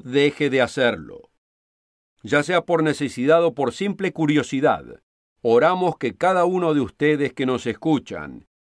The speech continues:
requieran el folleto gratuito que le estamos ofreciendo hoy. El Dios verdadero, pruebas y promesas. También puede visitar el sitio el mundo de mañana punto org.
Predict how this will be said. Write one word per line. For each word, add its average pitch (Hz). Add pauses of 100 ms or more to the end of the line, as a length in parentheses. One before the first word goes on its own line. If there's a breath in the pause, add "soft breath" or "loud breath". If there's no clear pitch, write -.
(220)
requieran 123
el 127
folleto 139
gratuito 127
que 127
le 117
estamos 131
ofreciendo 107
hoy. 82 (480)
El 120
Dios 160
verdadero, 139 (300)
pruebas 165
y 156
promesas. - (140)
También 135
puede 190
visitar 151
el 127
sitio 117
el 117
mundo 170
de 175
mañana 135
punto 147
org. -